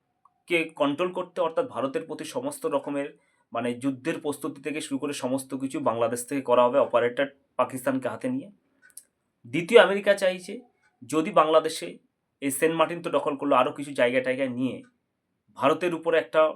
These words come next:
প্রতিঘাত হান-, হানতে পারবে, ভারতকে অর্থাৎ গোলাম করে রাখার চেষ্টা করা হবে। আর চায়নার উপরও তারা কিন্তু নজরদারি রাখতে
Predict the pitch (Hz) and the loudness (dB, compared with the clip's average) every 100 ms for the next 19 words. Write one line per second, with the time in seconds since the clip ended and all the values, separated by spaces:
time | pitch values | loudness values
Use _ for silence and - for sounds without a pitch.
0 | - - 147 151 160 156 147 156 147 147 | -6 -6 -4 -2 -2 -2 -4 -6 -6 -6
1 | 156 156 147 147 123 139 - 147 147 151 | 0 0 0 -2 -2 -2 -2 -2 0 -2
2 | 123 120 131 139 147 139 135 135 135 - | -2 2 2 2 0 0 -2 -8 -8 -6
3 | 139 135 135 139 165 _ _ _ _ _ | -4 -4 -4 -10 -14 _ _ _ _ _
4 | _ _ - 123 135 247 - - 151 147 | _ _ -8 2 4 2 -4 -2 2 4
5 | 160 156 165 170 170 135 135 135 135 131 | 4 2 0 0 0 0 -2 -4 -4 -4
6 | 113 110 113 117 98 - | -4 -6 -6 -4 -6 -8